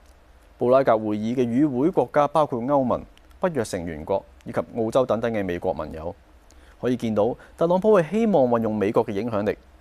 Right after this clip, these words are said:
限制中國科技巨擎進入西方嘅市場，從國際嘅層面遏止中國科技嘅崛起。特朗普已經將貿易戰嘅矛頭轉向咗歐洲同埋日本。可以見到，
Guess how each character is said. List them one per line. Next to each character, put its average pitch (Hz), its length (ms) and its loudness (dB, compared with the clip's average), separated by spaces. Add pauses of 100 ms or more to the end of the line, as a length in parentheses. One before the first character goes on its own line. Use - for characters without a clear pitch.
限 98 140 -4
制 107 140 2
中 143 180 -2
國 127 120 4
科 135 220 0
技 110 140 0
巨 92 180 -4
擎 95 260 -6
進 139 140 -4
入 135 120 0
西 165 240 0
方 156 180 0
嘅 107 40 -4
市 90 200 -8
場， 73 200 -6 (580)
從 90 180 -8
國 117 180 0
際 110 140 2
嘅 110 40 2
層 92 180 -6
面 95 240 -6 (260)
遏 180 160 -2
止 185 160 -4
中 226 200 2
國 170 120 2
科 147 240 2
技 87 200 -2
嘅 - 20 -20
崛 85 360 -6
起。 - 60 -14 (960)
特 117 100 0
朗 113 160 2
普 123 180 2
已 143 60 0
經 147 200 0
將 165 180 4
貿 143 200 2
易 143 100 -6
戰 180 260 -6
嘅 170 40 -2
矛 92 220 2
頭 90 300 0
轉 143 220 -6
向 110 160 0
咗 104 240 2
歐 127 200 2
洲 120 220 2
同 95 140 -8
埋 78 100 -8
日 78 160 -6
本。 87 240 -6 (920)
可 113 100 0
以 123 80 -2
見 104 180 -6
到， 98 220 0